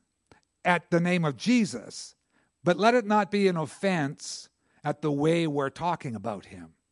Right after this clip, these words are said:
right? Do it in a respectful way, a gentle way. We can be strong, but have a gentle strength.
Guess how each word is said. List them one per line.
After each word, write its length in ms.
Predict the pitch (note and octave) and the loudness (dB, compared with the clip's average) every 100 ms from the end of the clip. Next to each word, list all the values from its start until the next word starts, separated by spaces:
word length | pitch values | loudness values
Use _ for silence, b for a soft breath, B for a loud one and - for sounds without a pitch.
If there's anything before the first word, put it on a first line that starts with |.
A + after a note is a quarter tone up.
| _ A#2+ | _ -8
right? 320 | A#2+ D3 D3+ _ _ _ _ - | -6 -6 -8 _ _ _ _ 4
Do 180 | F#3+ F#3 | 6 6
it 60 | |
in 140 | F3 E3 | 4 0
a 60 | |
respectful 840 | D3+ C#3+ - F3+ D#3 - C#3+ B2+ | -2 -4 0 0 -2 -4 -4 -2
way, 280 | B2 G2+ G2 b b b b b | -2 -6 -10 b b b b b
a 100 | D#3 | -2
gentle 500 | C3 E3+ F3 D3 B2+ | 2 2 2 0 0
way. 180 | A#2 C#3 | 0 2
We 140 | A3 | 2
can 180 | A#3 G3+ | 2 0
be 160 | D#3+ | 0
strong, 840 | D3 - - F#3+ A#3+ F3 D#3+ F#3+ - b b b b C#3 | -2 -6 0 4 6 6 4 0 -6 b b b b -2
but 100 | D#3 | 2
have 220 | D#3+ D3 | 2 0
a 40 | |
gentle 680 | C3+ A2 E3 F#3 D3+ B2 - _ | -4 0 2 0 -4 -6 -10 _
strength. 720 | - - F3+ C3+ F#2+ - - | -16 -4 0 0 -2 -14 -20